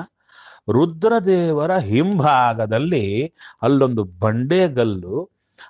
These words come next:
ಆ ಬಂಡೆಗಲ್ಲು ಹತ್ತಿರ ಕಟ್ಟೆ, ಅಲ್ಲೇ ನಮ್ಮ ವಿಶ್ವೋತ್ತಮರು ಮೊದಲುಕೊಂಡು ಎಲ್ಲ ದ-, ಎಲ್ಲ ಜ್ಞಾನಿಗಳು, ಯತಿಗಳು, ಆ ಪೀಠಸ್ಥರಾದಂಥ ಯತಿಗಳು ಅಲ್ಲೇ ಕೂತು ತೀರ್ಥ ಕೊಡ್ತಾರೆ. ಅಲ್ಲೇ ಚಿಕ್ಕ ಕಮಾನ್ ಇರತಕ್ಕಂಥ ಗುಡಿ, ಚಿಕ್ಕದು,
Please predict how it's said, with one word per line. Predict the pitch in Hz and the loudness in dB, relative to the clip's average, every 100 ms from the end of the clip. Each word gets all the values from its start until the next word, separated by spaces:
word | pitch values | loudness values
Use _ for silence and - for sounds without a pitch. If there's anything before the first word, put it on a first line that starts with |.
| 104 | -2
ಆ | 95 | 0
ಬಂಡೆಗಲ್ಲು | 90 104 135 170 185 170 143 139 135 131 123 | 0 0 0 2 2 2 2 0 2 2 2
ಹತ್ತಿರ | 104 139 - - 175 | 2 -2 -4 -2 -2
ಕಟ್ಟೆ, | - 117 - _ 127 104 131 - - _ | 0 -4 -4 _ 0 2 -2 -8 -20 _
ಅಲ್ಲೇ | 127 185 220 220 | 2 4 4 2
ನಮ್ಮ | 190 160 147 127 | 2 -2 0 0
ವಿಶ್ವೋತ್ತಮರು | 113 110 151 147 - 143 135 127 | -2 -2 -2 -2 -2 -2 0 -2
ಮೊದಲುಕೊಂಡು | 127 123 120 131 120 | -2 0 0 0 0
ಎಲ್ಲ | 151 220 | 2 2
ದ-, | 170 131 | 2 0
ಎಲ್ಲ | 139 180 220 | 2 2 2
ಜ್ಞಾನಿಗಳು, | 170 127 127 131 147 143 170 139 117 _ _ _ - | 0 -4 -4 -4 -4 -2 -2 -4 -12 _ _ _ -4
ಯತಿಗಳು, | 110 135 139 151 123 107 - | -2 2 4 4 2 -2 -2
ಆ | 104 | -2
ಪೀಠಸ್ಥರಾದಂಥ | - 180 180 170 - 151 139 127 123 127 | 0 -2 -2 -2 0 0 2 0 -2 -2
ಯತಿಗಳು | 120 110 123 131 190 151 - - - | -2 -2 -2 0 2 0 -6 -20 -2
ಅಲ್ಲೇ | 107 151 170 208 220 | 2 4 4 4 2
ಕೂತು | 226 156 151 180 | 2 0 0 -2
ತೀರ್ಥ | - 196 - - | -2 -6 -6 -8
ಕೊಡ್ತಾರೆ. | 143 113 104 123 123 95 120 - _ _ _ _ | -2 -2 0 2 2 2 0 -2 _ _ _ _
ಅಲ್ಲೇ | - 170 214 233 | -2 0 0 -2
ಚಿಕ್ಕ | - 185 - _ _ _ 226 | -4 -8 -8 _ _ _ -4
ಕಮಾನ್ | 220 147 139 151 170 | 0 0 0 0 0
ಇರತಕ್ಕಂಥ | 143 131 117 110 - 113 104 143 | 0 -2 -2 -4 -2 -4 -4 -6
ಗುಡಿ, | 104 95 110 160 | -6 -4 -2 -2
ಚಿಕ್ಕದು, | - 202 - _ - 156 131 - | -4 -8 -10 _ -4 -2 -2 -6